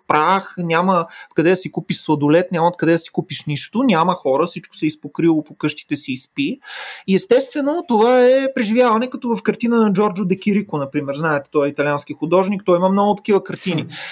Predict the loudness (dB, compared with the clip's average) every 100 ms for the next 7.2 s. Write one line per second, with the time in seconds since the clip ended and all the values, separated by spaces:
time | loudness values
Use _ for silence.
0 | -14 -2 0 2 4 4 2 0 -2 -2
1 | 0 2 4 4 4 2 -6 _ -12 0
2 | 2 2 2 2 2 2 0 0 0 2
3 | 2 0 0 2 0 2 2 4 2 2
4 | 0 -4 0 2 2 0 -4 -4 -2 0
5 | -2 -2 0 0 0 -2 -4 -2 0 0
6 | -2 -6 -6 -6 -4 -4 0 2 2 0
7 | -4